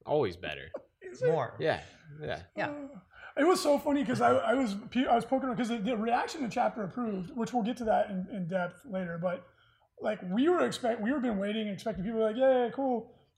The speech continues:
Speaker 2: And it, like, there was, it's been a mixed bag. There's been people who've been really happy. There's been people who've been extremely upset.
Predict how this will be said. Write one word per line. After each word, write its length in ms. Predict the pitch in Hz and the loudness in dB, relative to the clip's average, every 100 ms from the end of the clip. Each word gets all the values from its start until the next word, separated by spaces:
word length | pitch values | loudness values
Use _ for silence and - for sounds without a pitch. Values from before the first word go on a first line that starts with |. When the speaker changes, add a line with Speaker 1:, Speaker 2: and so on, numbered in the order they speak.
| - | -4
Speaker 2:
And 100 | 233 | -2
it, 100 | 240 - | -2 -4
like, 200 | 226 214 | -2 0
there 80 | 214 | 2
was, 180 | 254 214 | 2 0
it's 160 | 220 165 | -4 -2
been 140 | 233 | 0
a 40 | |
mixed 300 | 190 214 214 | 2 0 0
bag. 360 | 175 180 160 170 | -2 0 -2 -4
There's 140 | 190 | -4
been 100 | 196 | -4
people 180 | 180 202 | -4 -4
who've 60 | 196 | -2
been 100 | 190 | -2
really 160 | 202 | -2
happy. 180 | 175 196 | -2 -2
There's 120 | 196 | -4
been 100 | 170 | -8
people 220 | 160 226 190 | -8 -6 -6
who've 80 | |
been 200 | 170 160 | -8 -12
extremely 540 | - - - 233 277 190 | -14 -16 -4 2 2 0
upset. 460 | 147 190 - - | -6 -6 -8 -10